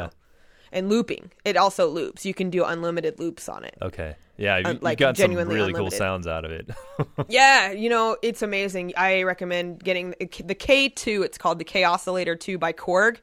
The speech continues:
Speaker 2: Uh-huh.
Speaker 1: It's only a couple hundred bucks. You can probably find one for half that online. It's amazing what you can do on that thing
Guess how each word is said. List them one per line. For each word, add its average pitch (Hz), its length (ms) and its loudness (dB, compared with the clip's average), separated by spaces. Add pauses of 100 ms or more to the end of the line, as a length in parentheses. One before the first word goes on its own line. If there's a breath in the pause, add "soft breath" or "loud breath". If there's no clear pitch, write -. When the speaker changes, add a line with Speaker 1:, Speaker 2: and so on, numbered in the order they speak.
Speaker 2:
Uh-huh. 101 300 0
Speaker 1:
It's - 100 -10
only 262 180 4
a 233 40 0
couple 220 280 2
hundred 214 200 0
bucks. 180 340 2
You 190 60 -10
can 175 140 -10
probably 190 320 0
find 175 280 -2
one 175 140 -2
for 165 120 -8
half 170 260 2
that 175 100 -2
online. 170 420 -2
It's 170 180 -6
amazing 175 580 -2
what 170 140 -4
you 165 80 -6
can 170 180 -8
do 170 160 -4
on 175 140 -6
that 175 200 -6
thing 175 300 -6